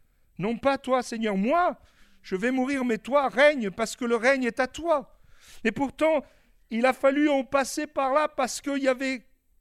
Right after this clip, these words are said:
que quelqu'un sans péché qui pouvait en réalité régler et remettre les compteurs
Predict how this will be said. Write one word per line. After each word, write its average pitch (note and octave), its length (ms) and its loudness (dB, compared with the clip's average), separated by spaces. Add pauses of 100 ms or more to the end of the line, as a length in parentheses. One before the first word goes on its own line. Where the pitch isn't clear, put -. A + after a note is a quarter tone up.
que C4+ 260 -8
quelqu'un A3+ 540 -10
sans G#3+ 280 -8
péché G#3 440 -12
qui - 160 -16
pouvait E3+ 360 -10
en D#3+ 100 -8
réalité D3 600 -10 (520)
régler E3 720 -6
et D3+ 120 -8
remettre D#3 540 -10
les D3 140 -10
compteurs D#3 580 -12